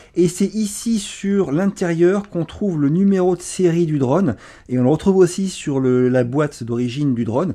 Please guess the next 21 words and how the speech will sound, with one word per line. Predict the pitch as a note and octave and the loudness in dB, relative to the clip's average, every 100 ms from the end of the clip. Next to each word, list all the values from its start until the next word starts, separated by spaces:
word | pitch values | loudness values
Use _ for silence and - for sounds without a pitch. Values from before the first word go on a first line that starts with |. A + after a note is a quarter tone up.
| - | -8
Ça | - | -10
peut | B2 F3 | -2 -2
être | E3+ | -2
utile | - F#3 | -4 -2
de | D3 | -2
savoir | - D3 D#3 F3+ E3 D3 | -2 -2 2 0 0 -2
où | D3 | -2
est | |
caché | C#3+ C#3 E3+ | -2 -6 -4
ce | |
numéro | D#3 D#3 C#3+ | -2 -2 -2
de | |
série, | C#3+ C#3+ E3+ | -4 -2 0
notamment | F3+ F3+ F3 E3+ F3+ | 0 0 0 0 -2
pour | E3 D3+ | -4 -4
des | C#3+ | -4
soucis | C#3 D3 F3 | -6 -10 -6
de | C#3 | -2
S | B2 - | -2 -2
A | A2 | -2
V. | D#3+ | 0